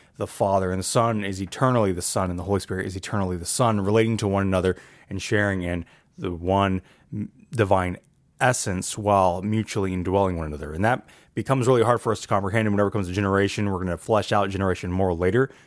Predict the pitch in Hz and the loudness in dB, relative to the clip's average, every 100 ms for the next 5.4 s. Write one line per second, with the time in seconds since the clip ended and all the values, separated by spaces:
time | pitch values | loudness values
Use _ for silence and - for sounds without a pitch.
0 | _ - 104 113 98 123 120 113 95 104 | _ -12 -6 -2 -2 -2 0 0 0 0
1 | 113 - 104 101 98 92 101 90 98 95 | 0 -2 -2 2 2 2 -2 0 0 0
2 | - 101 92 90 87 87 - - _ - | 0 -2 -2 -2 -2 -2 -8 -20 _ -4
3 | 113 104 90 87 87 98 92 87 85 85 | 0 2 2 2 2 2 0 -2 -2 -2
4 | 87 92 120 110 92 87 92 90 90 85 | -4 -2 2 2 2 2 0 0 -4 -6
5 | - 87 - | -8 -8 -10